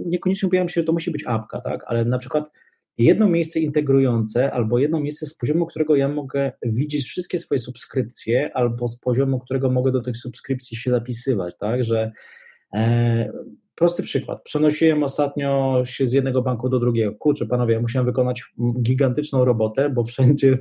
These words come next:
po tych subskrypcjach, które mam, musiałem poprzepinać kartę. Czyli zalogować się do Spotify'a. Kurczę, jakie miałem konto, do, y, hasło do Spotify'a. Później tam do iCloudu, no to było w miarę prosto.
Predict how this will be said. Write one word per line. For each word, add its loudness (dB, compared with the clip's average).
po 2
tych 0
subskrypcjach, 2
które 2
mam, 2
musiałem 2
poprzepinać 0
kartę. 0
Czyli 4
zalogować 6
się 0
do 4
Spotify'a. 0
Kurczę, 0
jakie 0
miałem 2
konto, -2
do, 2
y, 0
hasło -2
do 4
Spotify'a. -2
Później 6
tam 2
do 6
iCloudu, 4
no 0
to 0
było 2
w 0
miarę 2
prosto. -4